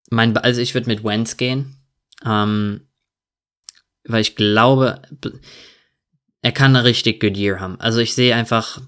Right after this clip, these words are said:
das gefällt mir besser in der Offense. Ähm, ich mag die Eagles. Ähm,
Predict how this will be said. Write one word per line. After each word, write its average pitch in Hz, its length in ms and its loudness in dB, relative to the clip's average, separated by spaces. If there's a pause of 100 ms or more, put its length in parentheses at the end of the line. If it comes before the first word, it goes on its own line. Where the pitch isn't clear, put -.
(480)
das - 140 -6
gefällt 113 280 0
mir 110 100 0
besser 104 260 -2
in 101 80 -2
der 101 140 -2
Offense. 113 680 0
Ähm, 101 240 -8
ich - 200 -12
mag 107 360 -4
die 107 160 -2
Eagles. 110 500 -2
Ähm, 98 280 -10